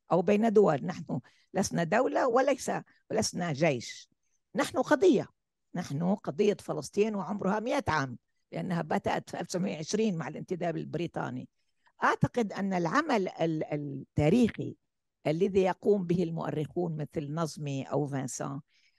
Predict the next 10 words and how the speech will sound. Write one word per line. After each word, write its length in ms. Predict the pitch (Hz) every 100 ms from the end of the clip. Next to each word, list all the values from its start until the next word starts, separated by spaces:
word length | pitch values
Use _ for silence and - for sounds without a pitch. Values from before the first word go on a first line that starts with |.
| _
مهم 360 | 170 233 330 226
جدًا، 600 | 165 302 233 180 185 226
لأنه 420 | 185 - 233 202
هو 280 | 233 233 220
يجب 440 | 202 240 226 185
أن 160 | 160 165
يكون 400 | 170 - 190 196
قاعدة 640 | - 190 175 170 170 190 - _ _ _ _ 160
المفهوم 580 | 160 165 - 214 226
السياسي. 640 | 190 - 170 123 120 -